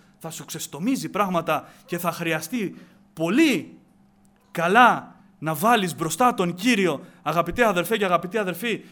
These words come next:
ώστε να αφήσεις τον Κύριο να πολεμήσει για εσένα. Ευχαριστούμε τον Θεό. Κίον είμαι εγώ. Τι με πέρασε, κανένα σκυλάκι; Τι έρχεσαι με σφεντόνα;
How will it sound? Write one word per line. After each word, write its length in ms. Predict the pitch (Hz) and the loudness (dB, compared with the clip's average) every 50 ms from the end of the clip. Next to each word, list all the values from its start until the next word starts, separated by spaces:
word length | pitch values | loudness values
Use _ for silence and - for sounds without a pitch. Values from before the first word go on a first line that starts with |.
| - - - | -20 -12 -10
ώστε 220 | 180 175 - 202 | -8 -4 -2 0
να 100 | 196 196 | 0 0
αφήσεις 380 | 185 185 269 262 - 220 208 - | 0 0 -2 -4 -4 -6 -4 -2
τον 240 | - 190 180 180 | -2 0 0 -2
Κύριο 580 | 180 180 277 320 294 240 226 208 180 151 - - - - | -2 0 2 2 2 4 4 4 2 2 0 -4 -12 -10
να 140 | - 165 180 | -6 -4 -2
πολεμήσει 520 | 180 185 190 185 180 185 233 254 254 247 180 | 0 0 0 0 0 0 0 -2 -2 -4 -6
για 160 | 156 170 170 | -6 -6 -6
εσένα. 320 | 160 - - 196 170 151 | -6 -6 -6 -6 -6 -6
Ευχαριστούμε 500 | 131 - - 143 131 127 - 147 135 127 | -8 -10 -12 -12 -12 -12 -12 -14 -14 -14
τον 180 | 117 127 117 113 - | -14 -16 -18 -18 -18
Θεό. 220 | - 131 123 107 - _ _ _ _ _ _ _ _ _ _ _ _ | -18 -18 -18 -20 -20 _ _ _ _ _ _ _ _ _ _ _ _
Κίον 340 | - - 175 175 156 151 151 | -8 -4 -2 -2 -2 -2 -4
είμαι 160 | 147 147 143 | -6 -6 -8
εγώ. 340 | 139 135 151 139 120 - - _ _ _ _ _ _ _ _ _ _ | -8 -8 -10 -10 -10 -14 -20 _ _ _ _ _ _ _ _ _ _
Τι 100 | _ - | _ -10
με 120 | 196 214 202 | -10 -10 -8
πέρασε, 380 | - 180 151 127 117 107 127 | -8 -10 -10 -10 -12 -14 -16
κανένα 200 | 120 135 131 139 | -14 -14 -14 -14
σκυλάκι; 560 | 131 - - 123 123 123 127 123 127 120 - _ _ _ _ _ - - - - - - _ _ _ _ _ _ _ _ _ _ _ | -14 -14 -14 -12 -12 -12 -14 -16 -20 -20 -20 _ _ _ _ _ -20 -20 -20 -20 -20 -20 _ _ _ _ _ _ _ _ _ _ _
Τι 140 | - 196 233 | -4 -2 0
έρχεσαι 300 | 240 220 190 185 175 170 | 0 0 -2 -6 -8 -8
με 80 | 156 147 | -8 -8
σφεντόνα; 640 | - - 143 139 147 156 160 160 147 107 - - | -10 -10 -8 -6 -4 -4 -4 -4 -6 -8 -10 -16